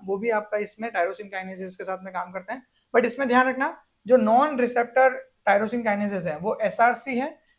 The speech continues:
या फिर सीएसआरसी है, ये word important है। जैसा अभी level बढ़ा है मुझे लगता है इससे सवाल आ सकता है। फिर आता है hematopoietic receptor। hematopoietic मुझे नहीं लगता तुमको बताने की जरूरत है, but फिर भी बता देता हूँ। खून का बनना, blood formation को हम बोलते हैं hematopoiesis,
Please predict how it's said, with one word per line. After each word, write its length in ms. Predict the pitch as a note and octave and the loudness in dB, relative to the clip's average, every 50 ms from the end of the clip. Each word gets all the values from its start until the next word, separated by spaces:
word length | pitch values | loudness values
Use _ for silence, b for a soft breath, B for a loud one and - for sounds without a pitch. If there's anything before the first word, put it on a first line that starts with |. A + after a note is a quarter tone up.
| _ - | _ 2
या 100 | A3 A3 | 4 4
फिर 140 | G#3+ C4 C4+ | 4 4 0
सीएसआरसी 720 | - - - A#3+ A3+ F#3 F3 E3 D#3 - - - D3+ C#3+ | -6 -6 -4 -2 -2 -2 0 0 -2 -4 -4 -8 -14 -14
है, 160 | - - - _ F#3 | -14 -14 -16 _ -10
ये 80 | G3+ | -6
word 180 | G#3+ G3+ G#3 G3 | -2 -2 -2 -2
important 460 | F#3+ F3+ F3+ F#3 F#3+ G3 G3+ G#3 A3+ | -2 -4 -4 -6 -6 -6 -8 -10 -12
है। 100 | C4+ D4 B3+ | -12 -14 -12
जैसा 260 | F3+ F#3+ F3+ G3+ G#3+ | -10 -6 -2 0 0
अभी 120 | G3+ G#3 G#3 | 0 0 -2
level 260 | F#3+ F#3 F#3 G#3 G#3 | -4 -4 -4 -4 -4
बढ़ा 280 | F3+ F3+ F#3 G3 G3+ | -4 -4 -4 -2 -4
है 120 | G#3 A3+ A#3+ | -4 -6 -6
मुझे 160 | G#3 F#3 F#3 | -8 -8 -10
लगता 240 | F3+ F3+ F3+ - F#3 | -10 -10 -10 -8 -8
है 60 | F#3+ | -8
इससे 140 | E3+ - F#3+ | -10 -10 -16
सवाल 260 | - F3 E3+ F3 G3 | -14 -10 -10 -8 -8
आ 120 | G#3 E3+ | -8 -10
सकता 300 | D3+ - C#3+ - _ - | -12 -14 -18 -20 _ -20
है। 60 | - - _ _ _ _ _ _ _ _ _ _ _ | -20 -20 _ _ _ _ _ _ _ _ _ _ _
फिर 100 | - D4+ | 6 8
आता 180 | D4 D4 D4+ D#4 | 8 8 8 4
है 120 | F4 C4+ | 0 0
hematopoietic 680 | A3 A#3+ A#3 B3 B3 B3 C4+ B3 A#3+ G#3 G3+ G3+ F3+ E3 | -2 0 0 2 4 4 4 4 4 2 2 0 -4 -8
receptor। 380 | D3+ D3 - C#3+ - _ D3 | -10 -12 -12 -14 -14 _ -12
hematopoietic 760 | C#3+ - _ _ G3+ G#3 A3+ A#3 B3+ A#3 A3+ A3+ G#3+ A#3+ A#3 | -14 -14 _ _ -4 -2 -2 0 0 0 0 -2 -2 -4 -6
मुझे 160 | G#3+ G3+ G#3 | -6 -6 -4
नहीं 120 | A3+ A#3+ A#3+ | -4 -4 -4
लगता 180 | A3+ A3+ A3 | -4 -4 -4
तुमको 220 | A3 G#3+ G#3 G3+ F#3 | -4 -4 -4 -6 -6
बताने 260 | E3+ E3 E3+ F#3+ G#3+ | -4 -4 -4 -4 -6
की 60 | A#3 | -6
जरूरत 240 | G#3 G#3 G3+ G#3 G3+ A#3 | -4 -4 -4 -4 -6 -6
है, 100 | C4+ - - | -10 -12 -12
but 60 | F3 - | -16 -14
फिर 160 | - G3 G#3 | -12 -10 -10
भी 80 | G#3 | -10
बता 180 | G#3 G3+ G3 F3 | -8 -8 -6 -6
देता 200 | F3 F#3+ F#3+ G#3+ | -6 -4 -4 -4
हूँ। 140 | C4+ - - _ b b b b b b b b _ | -4 -4 -8 _ b b b b b b b b _
खून 380 | - - A#3 A#3+ C4+ C4+ C4+ | -10 0 2 4 4 4 4
का 100 | B3+ B3+ | 4 4
बनना, 480 | G#3 F#3 F3+ F3 F3 E3+ D3 C3+ - - _ _ _ - | 6 6 4 4 2 0 -2 -4 -6 -10 _ _ _ -12
blood 320 | F3 E3 G3 G#3 A#3 A#3+ | -4 2 4 4 4 2
formation 520 | - - G#3 F#3+ F#3+ F#3+ G#3+ G#3 G#3+ G#3+ G#3 | 0 0 0 0 2 0 -2 -4 -4 -4 -2
को 60 | G#3+ | 0
हम 120 | G#3 G#3 | 0 0
बोलते 200 | G3 G3 F#3 - | 0 -2 -4 -6
हैं 80 | F#3+ E3+ | -6 -6
hematopoiesis, 800 | F3+ F3+ F3+ F3+ G3 G3 G3 - D#3 D#3+ D#3 - A#3 D4 C#4 - | -6 -6 -6 -6 -6 -4 -2 -2 -2 -2 -2 -4 -6 -6 -6 -8